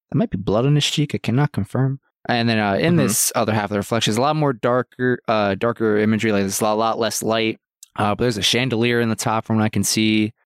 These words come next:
Speaker 1: Uh, and then we see his family in the background. 'Cause everyone except, I think, Reiju, the sister. So we, so we got Judge back here. Then we got, hold on. So we got Sanji. We got Ichiji, Ninjiji, and whoever this Zoro clone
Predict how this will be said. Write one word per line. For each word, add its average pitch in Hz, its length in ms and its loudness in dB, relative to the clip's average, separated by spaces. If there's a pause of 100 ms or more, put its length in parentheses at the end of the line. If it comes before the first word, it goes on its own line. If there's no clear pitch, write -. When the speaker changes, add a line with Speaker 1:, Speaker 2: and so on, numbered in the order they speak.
(140)
Speaker 1:
Uh, 87 300 0
and 101 120 0
then 117 80 2
we 170 140 2
see 160 220 0
his 107 180 0
family 113 440 0
in 92 80 0
the 85 100 -2
background. 104 840 -4
'Cause - 120 -14
everyone 180 260 2
except, 151 280 -2
I 113 60 -2
think, 104 220 -2
Reiju, 95 540 0
the 110 120 -2
sister. - 720 -2 (240)
So 107 100 -2
we, 104 100 2
so 107 140 -2
we 117 80 2
got 101 220 0
Judge 139 420 0
back 147 280 0
here. 147 500 2 (260)
Then 113 120 2
we 117 100 0
got, 117 560 2 (280)
hold 98 140 0
on. 95 300 -2
So - 120 -6
we 107 60 2
got 117 140 0
Sanji. 110 760 0 (240)
We 113 80 0
got 101 120 0
Ichiji, 127 440 0
Ninjiji, 117 640 2
and 95 220 0 (260)
whoever 104 320 0
this 98 340 -4 (160)
Zoro 107 380 0
clone 101 640 0